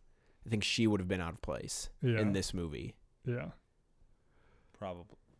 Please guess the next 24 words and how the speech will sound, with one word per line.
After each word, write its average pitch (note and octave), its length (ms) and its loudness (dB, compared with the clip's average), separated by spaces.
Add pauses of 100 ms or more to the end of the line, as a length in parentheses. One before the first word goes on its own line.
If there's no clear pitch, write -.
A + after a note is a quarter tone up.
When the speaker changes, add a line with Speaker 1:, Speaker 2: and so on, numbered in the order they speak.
(140)
Speaker 2:
At D3+ 140 6
the C#3+ 60 0
same F3 160 4
Speaker 3:
Probably. D#3+ 340 8
Speaker 2:
time, C3+ 260 6
Speaker 3:
Sorry. - 240 -6
Speaker 2:
at C3+ 100 2
the C3 60 2
same C3+ 220 2
time, B2+ 480 2 (2000)
it's - 240 2
one C3+ 400 4
of C3 120 4
the C3 80 6
first B2+ 280 2
times A#2 360 0
where A#2 120 0
we A2+ 100 0
have A#2 160 0
a A#2 80 -2
villain A#2 260 0
that A#2 80 0
you A2+ 100 0
can B2+ 160 0